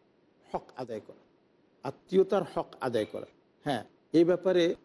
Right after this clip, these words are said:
রাসূলুল্লাহ সাল্লাল্লাহু আলাইহি সাল্লাম হাদিসে ইরশাদ করেছেন যে, "মান আহাব্বা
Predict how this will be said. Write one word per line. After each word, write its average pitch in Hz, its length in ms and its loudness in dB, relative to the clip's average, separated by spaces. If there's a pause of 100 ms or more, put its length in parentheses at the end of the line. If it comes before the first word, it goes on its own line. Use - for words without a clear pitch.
(120)
রাসূলুল্লাহ 165 600 2
সাল্লাল্লাহু 165 380 -2
আলাইহি 151 200 0
সাল্লাম 139 280 -4
হাদিসে 127 420 -2
ইরশাদ 117 420 -2
করেছেন 110 360 -8 (360)
যে, 143 260 4 (560)
"মান 160 180 -2
আহাব্বা 147 600 -4